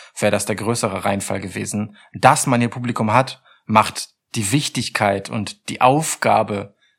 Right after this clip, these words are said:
dieser Matches, ähm, einfach f-, viel größer. Also ich hab da voll Bock drauf und bin richtig gespannt, wie die Leute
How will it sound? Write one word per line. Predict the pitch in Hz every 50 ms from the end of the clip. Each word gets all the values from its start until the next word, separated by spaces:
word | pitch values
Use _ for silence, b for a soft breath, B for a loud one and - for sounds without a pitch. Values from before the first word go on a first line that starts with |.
| _ _ _ -
dieser | 110 104 113 104
Matches, | 104 104 107 107 - - 104 101 101 - - - _ _ _ _ _ _ _ -
ähm, | 120 107 98 92 90 87 85 _ _ _ _ _
einfach | - 123 - 107 98
f-, | - - - 110 - - -
viel | - - - - 113 107
größer. | 107 - - 113 113 110 - 98 101
Also | 98 95 87 92 - - _ _ - _ _
ich | _ - - _ _ _ _ _ _ _ _ _ _ _ _
hab | _ - - - - _
da | - 113
voll | 101 - - - - 117 117 110 - - _ _ _
Bock | - 123 - - - -
drauf | - - 107 101 104 110 - -
und | - 107 101 95 92 - b b b b b b b b b b b b
bin | - 123 117
richtig | 117 113 131 127 - 131 113 -
gespannt, | - 117 - - - 120 117 113 113 107 98
wie | 107 123 143 151
die | 131 131 127
Leute | 117 117 117 117 127 127 - 127 120 117 117 117